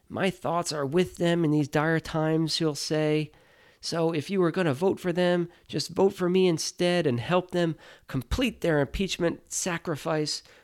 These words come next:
for the good of the country, and let's remove Trump together." Can you envision something like that? I mean, it's just a thought. I wouldn't put it past her.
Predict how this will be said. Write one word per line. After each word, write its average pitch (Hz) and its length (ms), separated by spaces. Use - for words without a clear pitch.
for 156 160
the 151 80
good 185 140
of 160 60
the 151 120
country, 156 640
and 135 120
let's 165 200
remove 151 440
Trump 147 300
together." 131 520
Can 175 180
you 285 140
envision 247 460
something 226 400
like 220 260
that? 208 340
I - 20
mean, 240 140
it's 226 100
just 233 260
a 139 40
thought. 123 480
I 214 100
wouldn't 247 260
put 233 120
it 208 100
past 220 380
her. 151 240